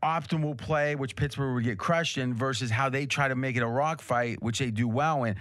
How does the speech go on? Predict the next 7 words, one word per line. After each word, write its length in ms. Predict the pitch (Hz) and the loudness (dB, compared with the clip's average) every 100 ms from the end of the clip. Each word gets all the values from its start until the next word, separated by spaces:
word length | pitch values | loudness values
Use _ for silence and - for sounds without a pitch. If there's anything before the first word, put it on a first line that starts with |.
| - - | -10 -14
Is 220 | - 139 127 | -4 -2 -2
it 200 | 139 - _ 80 - - | -4 -8 _ -18 -18 -2
Pittsburgh's 380 | 180 - 190 156 | -2 2 0 0
ability 560 | 127 156 165 151 151 - | 0 0 0 0 -2 -4
to 80 | - | -6
do 220 | 117 131 | -2 -2
that, 480 | 117 147 175 226 - | 0 2 2 2 -2